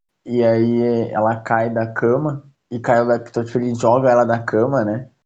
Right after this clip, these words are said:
Ela se assusta, cai da cama, e cai o laptop dela, ela tá mexendo no laptop. E aí ela fica olhando assim debaixo da cama, e tem o, a perna do bicho tá na cortina. Aí o bicho vai andando assim, a gente vai acompanhando o olhar dela enquanto o bicho anda até ele fechar a porta.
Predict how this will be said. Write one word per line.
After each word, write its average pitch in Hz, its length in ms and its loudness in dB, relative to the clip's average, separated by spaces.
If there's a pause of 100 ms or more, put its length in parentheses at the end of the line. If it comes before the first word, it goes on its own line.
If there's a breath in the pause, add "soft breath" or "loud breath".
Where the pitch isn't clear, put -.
(320)
Ela 113 120 2
se 113 140 -2
assusta, 131 500 -2
cai 117 220 -2
da 117 120 0
cama, 131 500 -2 (160)
e 165 60 -16
cai 120 200 0
o 120 60 -2
laptop 120 500 -4
dela, 113 220 2
ela 117 100 0
tá 117 120 -4
mexendo 113 280 -6
no 113 60 -2
laptop. 113 520 -2 (460)
E 110 100 0
aí 113 220 2
ela 117 200 2
fica 131 260 -2
olhando 113 260 0
assim 117 220 -6
debaixo 113 360 0
da 113 120 -2
cama, 131 320 -2
e 113 100 -6
tem 117 220 -2
o, 104 200 0
a 110 140 -4
perna 117 340 0
do 131 120 -4
bicho 120 260 -6
tá 127 100 0
na 123 120 0
cortina. 123 600 -6 (380)
Aí 113 180 0
o 113 80 -2
bicho 120 340 -6
vai 117 180 2
andando 123 340 0
assim, 117 260 -4
a 113 40 0
gente 113 200 -6
vai 117 120 2
acompanhando 120 640 0
o 117 60 2
olhar 110 340 4
dela 107 260 2
enquanto 117 240 -6
o 120 40 -6
bicho 113 340 -2
anda 117 280 2
até 113 220 0
ele 131 120 0
fechar 127 460 0
a 135 40 -2
porta. 113 640 -2